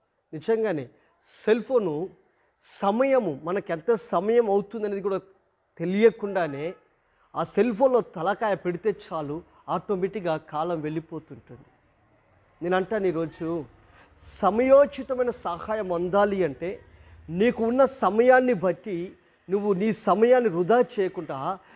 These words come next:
కృపాసనుడైన కృపామయుడైన యేసుక్రీస్తు ప్రభు చెంతకు నువ్వు చేరగలిగితే నీకు సమయోచితమైన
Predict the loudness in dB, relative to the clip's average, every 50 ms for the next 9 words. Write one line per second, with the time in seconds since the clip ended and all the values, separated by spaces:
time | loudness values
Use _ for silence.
0 | -20 _ _ -4 -4 -2 2 4 4 6 6 4 4 4 4 4 4 4 2 0
1 | -2 -4 -6 -2 0 0 0 2 2 0 0 0 0 2 4 4 4 2 0 -4
2 | -8 -8 -8 -8 -10 -8 -10 -8 -6 -6 -4 -4 -4 -6 -6 -10 -12 -10 -10 -8
3 | -6 -6 -6 -8 -10 -8 -4 -2 0 0 0 -2 -2 -2 -2 -2 -4 -4 -6 -6
4 | -8 -8 -10 _ _ _ _ _ _ _ _ _ _ _ _ _ -4 -2 -2 0
5 | 0 -2 0 2 2 2 2 4 6 8 8 8 6 2 -2 -10 -6 -4 -4 -2
6 | -2 -2 -4 -4